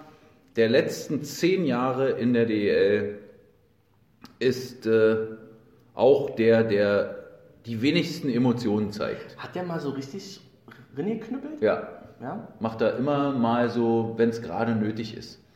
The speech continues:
Speaker 2: Mhm.
Speaker 1: Zum Beispiel hat er ja mal in der American Hockey League ein Maskottchen verprügelt.
Speaker 2: Ja, das, ja gut, okay, aber das ist ja schon ewig her.
Speaker 1: Ja, aber auch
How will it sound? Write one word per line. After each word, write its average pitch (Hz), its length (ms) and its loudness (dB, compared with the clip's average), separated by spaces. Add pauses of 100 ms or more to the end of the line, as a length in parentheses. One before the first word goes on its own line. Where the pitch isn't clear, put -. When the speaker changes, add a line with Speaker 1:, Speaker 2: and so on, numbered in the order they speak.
Speaker 2:
Mhm. 113 80 -10
Speaker 1:
Zum 107 100 -2
Beispiel 139 240 2
hat 139 100 -2
er 151 80 4
ja 143 80 2
mal 135 220 0
in 127 160 -2
der 113 540 -2
American 123 440 -2
Hockey 131 200 -8
League 135 260 -10
ein 127 100 -2
Maskottchen 156 520 -6
verprügelt. 180 460 -6
Speaker 2:
Ja, 127 80 -2
das, 117 240 -6
ja 117 120 -6
gut, 120 240 -8
okay, 113 320 -4
aber 110 160 -4
das 107 140 -4
ist 113 140 -8
ja 113 120 -2
schon 110 340 -8
ewig 110 340 -8
her. 95 200 -10
Speaker 1:
Ja, 196 220 0
aber 123 280 0
auch 196 360 2